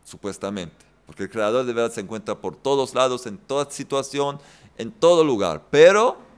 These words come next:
para la persona individualmente, se quita la bendición y la luz del Creador. Cuando tu corazón se vuelva arrogante,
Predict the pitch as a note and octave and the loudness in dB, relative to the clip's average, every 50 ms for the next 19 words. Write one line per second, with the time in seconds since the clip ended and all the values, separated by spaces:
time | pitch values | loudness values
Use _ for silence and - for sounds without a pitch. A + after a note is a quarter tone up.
0 | - _ _ - - - _ _ - A2+ G2+ G2 F#2+ - - G#2+ G#2+ - - D#3+ | -20 _ _ -20 -20 -20 _ _ -4 -2 -2 -2 -2 -4 -6 -6 -8 -4 -2 -2
1 | F#3 G#3 G3 E3 C3+ B2+ A#2+ B2+ A#2+ A#2+ A#2+ A#2+ A#2+ B2+ D#3+ G3+ A3 G#3+ - - | -2 0 -2 -4 -4 -6 -6 -4 -2 0 0 0 0 -2 -2 -2 -2 -2 2 4
2 | B3 C#4 C4+ - - - _ _ _ _ _ _ _ _ _ _ _ _ _ _ | 4 4 2 0 -10 -18 _ _ _ _ _ _ _ _ _ _ _ _ _ _
3 | _ - - - G#2 - - - - G3 G#3+ A3 G#3+ G#3+ - G3 G3 G3+ G3+ - | _ -16 -14 -12 -12 -12 -14 -12 -8 -6 -6 -6 -6 -2 0 0 2 0 -2 -8
4 | - - - - - - - A#2 A#2+ A#2 A#2+ A#2 A#2 A2+ A2 - - - C#3+ D#3 | -16 -20 -20 -20 -20 -8 -4 -2 0 0 0 0 -2 -4 -6 -6 -4 -2 0 2
5 | E3+ F3 F3 E3 - - C3 B2 A#2 A2 A2 A#2+ C3+ C3 - - A#2+ G#2+ G2 - | 2 2 0 -2 -4 -6 -4 -2 0 0 0 -2 -4 -6 -6 -6 -6 -6 -6 -6
6 | - F#2+ F#2+ F2+ F2 F2 G2 G2 F2 C#2+ - _ _ _ _ _ _ _ _ _ | -6 -6 -4 -2 -2 0 -2 -2 -4 -4 -10 _ _ _ _ _ _ _ _ _
7 | _ _ _ _ _ _ _ _ _ _ _ _ _ _ _ - - - - _ | _ _ _ _ _ _ _ _ _ _ _ _ _ _ _ -20 -20 -20 -20 _
8 | - A2+ A#2 A2+ G#2+ - - A2+ - A2+ A2 G#2 G#2 - - G3 G#3 G3+ G#3 G3+ | -4 -4 -2 -2 -4 -6 -6 -6 -2 0 0 0 0 2 2 2 2 4 2 2
9 | G3 F#3 F#3 G3 G3 G3 G3 G3 G3 G3 F#3+ F#3 E3+ E3 D3+ D3 D3+ F3 G#3+ A#3+ | 2 4 4 6 6 6 6 6 6 8 8 6 6 6 4 4 6 6 6 6
10 | A#3 - - A3+ A#3+ - - | 4 4 4 4 4 4 0